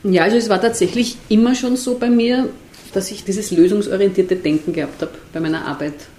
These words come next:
Noch bevor es dafür einen, äh, diesen Begriff konstruktiver Journalismus gegeben hat, den ich dann irgendwann entdeckt habe. Aber für mich war das immer schon mein, mein Zugang, äh,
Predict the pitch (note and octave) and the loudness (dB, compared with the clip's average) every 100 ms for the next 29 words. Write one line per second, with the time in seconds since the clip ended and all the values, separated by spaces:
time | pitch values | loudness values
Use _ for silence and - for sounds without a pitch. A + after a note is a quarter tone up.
0 | - - - F3+ - G#3+ - F#3+ G#3 G3+ | -20 -20 -8 -2 0 0 4 6 6 2
1 | G3 - G3 E3+ F3 E3+ E3 E3 E3 E3 | -4 0 2 2 0 -2 -2 -4 -4 -4
2 | D#3+ E3 F3+ F#3 F#3 - G#3+ - - F#3 | -4 -6 -6 -6 -6 -6 -6 -6 -6 -6
3 | G3+ G3 G3 F#3 F#3+ F3+ F#3 F#3+ A3+ - | -4 -4 -4 -4 -2 -2 -2 -6 -8 -10
4 | - C#4+ B3+ C#4 - - - - - - | -8 -4 0 0 -2 -12 -20 -20 -20 -20
5 | - F3 F#3+ F#3 F#3+ F#3 E3 F#3 F#3 F3+ | -6 2 2 2 2 4 2 2 2 2
6 | E3+ E3 - - A3 - - - - - | 2 0 -2 -2 -2 -2 -14 -20 -20 -20
7 | - - E3+ F3+ F#3 G3+ A3+ A#3+ A3 A3+ | -20 -12 -4 -2 2 0 2 2 2 0
8 | - G#3+ B3+ A3+ A3 G#3+ G#3 G#3 G3 F#3+ | 0 0 2 2 2 2 0 0 2 0
9 | F#3+ G3+ G3+ A3+ A#3 A3 C#4 - - F3 | 0 -2 -2 -2 -4 -6 -8 -12 -12 -6
10 | F3+ F3+ F3+ | -2 0 0